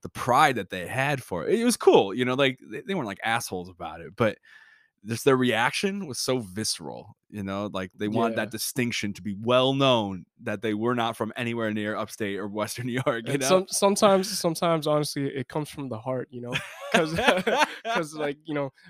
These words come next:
Speaker 2: being, being a New Yorker is like, "Yeah, I'm from New York." <laughs>
Speaker 1: Yeah.
Speaker 2: Yeah,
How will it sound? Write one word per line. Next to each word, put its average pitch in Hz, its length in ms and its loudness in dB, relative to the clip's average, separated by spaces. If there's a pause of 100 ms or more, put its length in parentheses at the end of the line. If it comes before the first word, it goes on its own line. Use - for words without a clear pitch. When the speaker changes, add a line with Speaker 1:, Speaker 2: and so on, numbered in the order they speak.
(120)
Speaker 2:
being, 147 460 0
being 139 240 0
a 139 60 0
New 131 140 -6
Yorker 131 380 -6
is 123 220 -12
like, 110 200 -16 (340)
"Yeah, 139 240 2
I'm 156 60 0
from 175 180 -4
New 147 100 -6
York." 127 340 -2
<laughs> - 80 -20
Speaker 1:
Yeah. 180 520 4
Speaker 2:
Yeah, 151 180 2